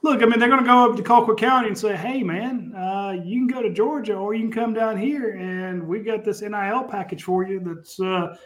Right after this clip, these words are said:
double, triple what Georgia's offering." Georgia's keeping all their money to keep a Brock Bowers or a Cedric Van Pran or a, you know, some of those guys. Uh, you know, they're, they're spending their money on starters. They're spending their money on guys that are thinking about going to the N F L.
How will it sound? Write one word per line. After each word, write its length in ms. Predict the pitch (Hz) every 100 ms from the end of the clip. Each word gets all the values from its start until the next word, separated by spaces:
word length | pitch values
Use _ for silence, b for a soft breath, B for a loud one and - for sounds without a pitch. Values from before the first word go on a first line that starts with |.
| B _ _ 131
double, 280 | 123 185 202
triple 380 | 190 196 240 208
what 120 | 175
Georgia's 360 | 156 220 196 156
offering." 340 | 160 185 180
Georgia's 280 | 170 233 190
keeping 220 | 202 160
all 120 | 190
their 160 | 202 247
money 260 | 196 190 175
to 60 |
keep 260 | 170 196 185
a 60 |
Brock 360 | 151 190 190 180
Bowers 420 | 180 190 208 185
or 80 | 147
a 40 |
Cedric 320 | 143 180 175 160
Van 240 | 180 180 170
Pran 440 | 180 180 214 180
or 140 | 139
a, 180 | 131 131 - b b b b
you 80 | 165
know, 40 | 156
some 160 | 190
of 80 | 165
those 180 | 196 185
guys. 580 | 185 170 156 151 - _ _ -
Uh, 420 | 202 180 170 165 160 151 185
you 60 |
know, 100 | 165
they're, 240 | 175 214 -
they're 300 | 196 214 - _ _ -
spending 360 | - - 226
their 120 | 196 226
money 240 | 214 190
on 120 | 156
starters. 440 | 147 214 226 160 135
They're 80 |
spending 280 | 147 - 202
their 100 | 208
money 180 | 202 185
on 60 | 170
guys 180 | 175 165
that 100 | 156
are 60 |
thinking 140 | 185 180
about 180 | 165
going 160 | 165 175
to 100 | 170
the 80 | 165
N 80 | 151
F 80 | 202
L. 320 | 202 110